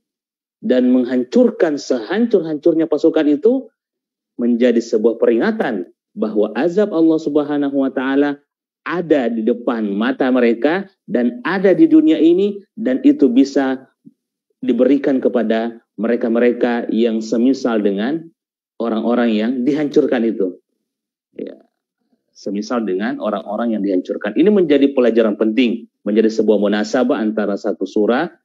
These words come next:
dan surah sebelumnya, dan ini merupakan pelajaran besar bagi kita semua bahwa azab yang menimpa itu tentu ada sebabnya. Nah, sebagaimana para ahli sejarah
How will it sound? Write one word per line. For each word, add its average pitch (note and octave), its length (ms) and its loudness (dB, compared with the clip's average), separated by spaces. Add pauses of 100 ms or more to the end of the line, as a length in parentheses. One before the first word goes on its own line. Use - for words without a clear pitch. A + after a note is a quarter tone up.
(220)
dan G2 340 0
surah G#2+ 380 2
sebelumnya, G2+ 560 2
dan E3+ 160 4
ini F3+ 80 4
merupakan E3 420 2 (140)
pelajaran E3+ 400 2
besar D#3 480 -2 (320)
bagi A2 240 -2
kita G#2+ 260 -2
semua C3 300 -2
bahwa A2+ 400 -2
azab F3 480 -2 (220)
yang C3 180 2
menimpa B2+ 400 0
itu B2+ 340 4
tentu D3+ 380 2
ada E3+ 240 2
sebabnya. D3+ 480 -4 (320)
Nah, D#3 240 -4 (160)
sebagaimana D3+ 720 0
para C3+ 280 0
ahli B2+ 160 -2
sejarah A#2 720 0